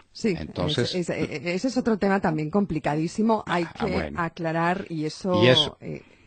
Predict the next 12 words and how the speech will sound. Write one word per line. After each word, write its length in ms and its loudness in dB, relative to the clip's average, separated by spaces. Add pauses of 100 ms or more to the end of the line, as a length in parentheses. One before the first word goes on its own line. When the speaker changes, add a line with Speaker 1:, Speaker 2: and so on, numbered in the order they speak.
Speaker 1:
lo, 180 -2
eso 260 -2
viene 200 2
por 140 2
parte 240 -2
de 40 2
la 100 -2
Corte, 320 -2
¿no? 140 -2
Este, 380 -6
esa, 160 -8
esa, 520 -8